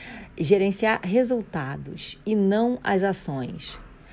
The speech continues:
As ações, se você não tomar cuidado, elas vão ser distrações, elas vão te desviar do foco.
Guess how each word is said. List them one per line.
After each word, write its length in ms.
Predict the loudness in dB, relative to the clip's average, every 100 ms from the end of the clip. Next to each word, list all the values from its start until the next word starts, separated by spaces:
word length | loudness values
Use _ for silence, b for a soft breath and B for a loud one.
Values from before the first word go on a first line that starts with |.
| B B
As 180 | 2 4
ações, 560 | 4 2 0 2 0 -2
se 120 | -2
você 220 | -2 0
não 120 | -2
tomar 240 | 0 -2 -2
cuidado, 720 | -4 -2 0 2 0 -2 -2
elas 340 | 0 0 0
vão 180 | -2 -6
ser 300 | -2 4 4
distrações, 1300 | 4 -2 -2 -4 -2 0 0 0 -2 -2 -2 -4 -8 -2
elas 220 | 0 0
vão 160 | 2 0
te 120 | -2
desviar 760 | -6 -2 -2 -2 2 4 4
do 140 | 2 -2
foco. 580 | -2 -4 -4 -6 -12